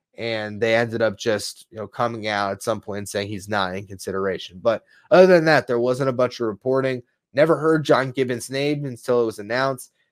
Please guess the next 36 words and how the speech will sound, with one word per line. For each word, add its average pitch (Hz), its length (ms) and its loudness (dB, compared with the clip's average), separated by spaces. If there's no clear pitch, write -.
Never 127 240 0
heard, 127 460 0
you 98 80 -10
know, 98 60 -6
any 127 180 -2
of 117 80 -4
the 107 60 -6
base 147 300 2
coach 135 340 0
names, 131 360 -4
any 160 260 2
of 98 140 -4
it. 107 200 -4
Um, 104 340 -6
it 92 300 -8
just, 135 300 0
as 143 380 2
the 139 160 6
hires 143 420 4
were 135 100 0
made, 180 380 4
it 123 100 -4
was 127 180 0
released. 110 400 -4
So 123 100 0
I 127 100 4
like 139 420 -2
the 120 140 -6
fact 120 380 0
that, 117 260 0
you 82 80 -10
know, 113 80 -2
this 113 220 -4
organization 120 680 -2
right 131 260 0
now 139 460 0